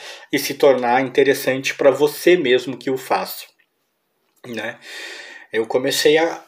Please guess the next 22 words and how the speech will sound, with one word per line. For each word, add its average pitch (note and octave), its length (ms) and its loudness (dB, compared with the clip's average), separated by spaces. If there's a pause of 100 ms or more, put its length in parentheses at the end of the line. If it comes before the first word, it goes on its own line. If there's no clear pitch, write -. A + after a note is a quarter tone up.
a C#3+ 140 0
gostar D#3+ 640 2
de F#3 140 0
fazer A#2 320 2
os C#3 160 4
vídeos F3 500 -2
e F3 60 -8
de F3 120 -6
ter E3+ 160 0
vontade D#3 540 0
de - 80 -12
fazer D3 420 0
algumas C#3+ 380 0
coisas C#3 240 0
que - 60 4
eu D#3 40 6
já C#3+ 120 4
não D3 120 -4
fazia C#3 380 2
há - 20 4
muito D#3 300 -4
tempo. B2+ 380 0